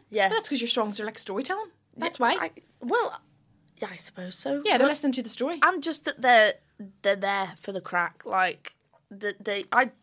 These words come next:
Speaker 1: talk in between sets as well, so, like,
Speaker 2: Yeah.
Speaker 1: explain what the songs are about. And I think,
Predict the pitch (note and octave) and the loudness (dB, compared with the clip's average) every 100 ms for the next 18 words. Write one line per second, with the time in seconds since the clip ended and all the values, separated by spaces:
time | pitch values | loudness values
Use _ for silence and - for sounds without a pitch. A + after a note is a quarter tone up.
0 | - - C#4+ F#3 A#3 A3 G3 G#3+ F#3 G#3+ | -8 -2 0 0 0 -2 -2 -6 -4 -2
1 | G3+ - F3+ G3 G3 F#3 - F#3+ F3 - | -2 -2 -10 -2 -2 -2 -6 -4 -2 -4
2 | D#3 - _ _ _ - - - - A#3 | -8 -8 _ _ _ -20 -20 -20 -12 -10
3 | - A3 G3+ G3+ G3 F#3 G#3 G3 F#3 F3+ | -4 0 0 -2 -8 -8 -8 -6 -8 -2
4 | F3+ F3 F#3 F#3+ F3+ F#3+ - - | -2 -2 -6 -6 -6 -12 -14 -20